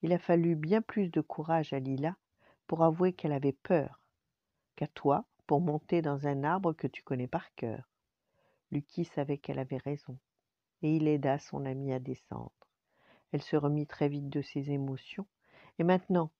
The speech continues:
allons à la chasse aux araignées », s'exclama Lila,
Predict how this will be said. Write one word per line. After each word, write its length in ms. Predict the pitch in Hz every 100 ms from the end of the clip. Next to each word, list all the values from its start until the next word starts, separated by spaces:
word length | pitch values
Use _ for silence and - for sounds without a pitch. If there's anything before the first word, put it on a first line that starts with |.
| _ 160
allons 360 | 156 160 156
à 80 | 151
la 80 | 160
chasse 340 | - 160 -
aux 140 | 160 160
araignées », 460 | 165 190 214 233 _ _ _ _
s'exclama 580 | - - - 151 151 147
Lila, 380 | 147 147 147